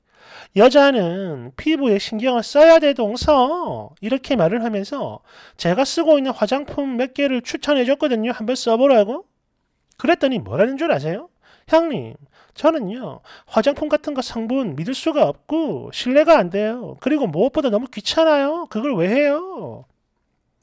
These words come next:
그냥 하나만 바르면 됩니다." 이런 말을 하더라고. 그래, 실제로 봐도 그래.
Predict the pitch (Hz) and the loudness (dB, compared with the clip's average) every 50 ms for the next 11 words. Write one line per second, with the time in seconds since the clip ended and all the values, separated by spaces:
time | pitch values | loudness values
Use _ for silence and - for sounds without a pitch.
0 | _ _ - - 311 349 330 - 262 262 302 330 339 247 214 240 285 311 294 - | _ _ -4 -2 0 2 2 2 4 4 4 4 4 4 2 2 0 -2 -2 -4
1 | 190 196 262 311 320 320 247 170 143 120 - - - _ _ _ _ _ _ _ | -4 -4 -2 -2 2 2 2 2 0 -2 -8 -14 -20 _ _ _ _ _ _ _
2 | _ _ _ - 262 311 349 359 330 302 247 262 277 294 311 311 302 240 160 117 | _ _ _ 0 4 6 6 6 6 6 4 4 4 4 4 2 2 0 0 -2
3 | 113 127 - - - - _ _ _ _ _ _ _ _ _ _ _ - 320 349 | -4 -10 -16 -20 -20 -20 _ _ _ _ _ _ _ _ _ _ _ 2 6 6
4 | 349 277 202 208 220 226 - - - 339 - 359 349 330 254 240 269 302 277 262 | 6 6 6 4 2 -2 -4 -2 -2 0 2 4 4 6 6 6 4 2 0 0
5 | 285 285 247 170 110 | 0 0 0 -2 -4